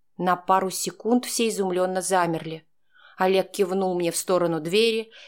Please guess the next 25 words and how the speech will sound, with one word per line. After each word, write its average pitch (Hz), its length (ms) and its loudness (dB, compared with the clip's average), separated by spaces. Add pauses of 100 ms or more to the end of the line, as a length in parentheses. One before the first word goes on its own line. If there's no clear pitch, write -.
и 196 80 2
я 233 160 4
последовала 190 640 0
за 175 200 -4
ним. 156 320 -4 (760)
Как 180 180 -2
только 254 360 0
мы 190 120 0
двинулись 180 520 -2
на 170 160 0
выход, 233 420 -4 (320)
мир 247 240 4
словно 220 640 -2
ожил. 175 500 -2 (400)
Нам 180 260 2
в 175 40 -8
спину 196 360 -2
ударил 180 380 2
хохот 196 440 0
компании 170 640 0
отморозков, 208 800 2 (440)
потешавшихся 220 1080 0 (180)
над 185 160 -2
своим 180 380 0
дружком, 170 680 -2